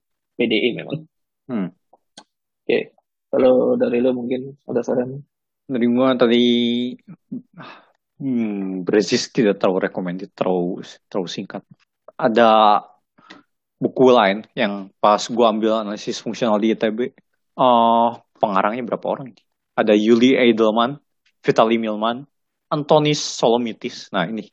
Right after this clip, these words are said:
Speaker 2: eh, kalau yang belajar analisis fungsional pasti ket-, sering ketemu, uh, teorema, ada namanya Millman. Ada apa-apa, Millman. <laughs> Nah, ini
Speaker 1: Oh,
Speaker 2: Vitaly
Speaker 1: iya.
Speaker 2: Millman ini salah satu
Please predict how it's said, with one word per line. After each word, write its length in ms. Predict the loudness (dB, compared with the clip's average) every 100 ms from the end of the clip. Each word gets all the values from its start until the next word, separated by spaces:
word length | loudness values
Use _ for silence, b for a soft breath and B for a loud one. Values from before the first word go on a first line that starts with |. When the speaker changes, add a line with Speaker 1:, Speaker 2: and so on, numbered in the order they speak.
| _ _ _
Speaker 2:
eh, 380 | 2 4 4 0 -8 _ _ _ 0
kalau 160 | 2
yang 40 | 4
belajar 200 | 4 4
analisis 300 | 4 0 -2
fungsional 420 | -6 -2 0 0
pasti 220 | 0 -2
ket-, 240 | -4 -4 -6
sering 240 | -6 -6
ketemu, 480 | -4 -2 0 -2 -6 _ _ _ _
uh, 240 | 0 0
teorema, 480 | 4 2 2 0 -4 -8 _ _
ada 240 | 0 0
namanya 240 | 0 -2
Millman. 560 | -4 -6 -2 -2 -4 -8 _ _
Ada 240 | -4 0 2
apa-apa, 360 | 2 2 0
Millman. 440 | -2 -8 -6 -6 -6
<laughs> 240 | -12 _ _ _ _
Nah, 160 | -6
ini 80 | 0
Speaker 1:
Oh, 80 | 0
Speaker 2:
Vitaly 320 | 2 2 0
Speaker 1:
iya. 0 |
Speaker 2:
Millman 320 | -2 -2 -2
ini 160 | -4 -8
salah 240 | -4 -4
satu 240 | -4 -8